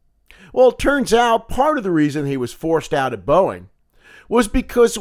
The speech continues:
we learned just how much of a mass murderer he actually was. Not only was he a mass murderer of three hundred something people,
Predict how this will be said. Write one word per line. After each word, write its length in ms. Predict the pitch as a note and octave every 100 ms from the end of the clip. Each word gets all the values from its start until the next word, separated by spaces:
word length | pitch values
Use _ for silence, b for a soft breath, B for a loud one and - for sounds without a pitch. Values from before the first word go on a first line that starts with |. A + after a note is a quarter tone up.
| -
we 240 | G3+ D4+
learned 320 | D4 C#4 C4
just 220 | A3+ D#4+ -
how 120 | B3+
much 240 | B3+ B3
of 80 | G#3+
a 60 | G#3+
mass 280 | A3 A#3
murderer 400 | G#3 A3 A3 A3+
he 140 | G#3 G#3+
actually 400 | G#3 G3 - G3+
was. 320 | G3+ A#3+ C3
Not 200 | E3 C#4+
only 140 | D4+
was 180 | B3+ G#3
he 100 | G#3
a 40 | E3
mass 340 | E3 G#3 -
murderer 340 | E3 A3 F#3 D#3
of 80 |
three 140 | - D3+
hundred 220 | D3 C3
something 240 | D3+ C3+
people, 440 | B2 G3 - A2